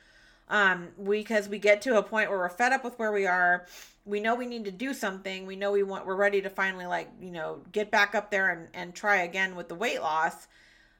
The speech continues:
Um, and so then we wanna change everything. We're gonna, like, stop all the,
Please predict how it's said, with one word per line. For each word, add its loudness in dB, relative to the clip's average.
Um, 4
and 2
so -2
then 0
we -4
wanna -2
change -6
everything. -2
We're -2
gonna, -2
like, 0
stop -2
all 6
the, -8